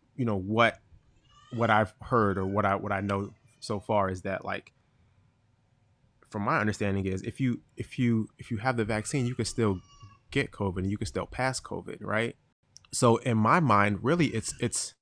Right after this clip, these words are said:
the argument would be for you to get it for yourself, right? To get it so that if,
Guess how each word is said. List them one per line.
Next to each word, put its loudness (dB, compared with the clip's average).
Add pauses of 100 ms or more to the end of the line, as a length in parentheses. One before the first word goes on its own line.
(260)
the 0
argument 4
would 4
be 6
for 2
you 0 (120)
to -2
get 4
it 0
for -2
yourself, -2 (1000)
right? 2
To 2
get 6
it 6
so 2
that 4
if, -2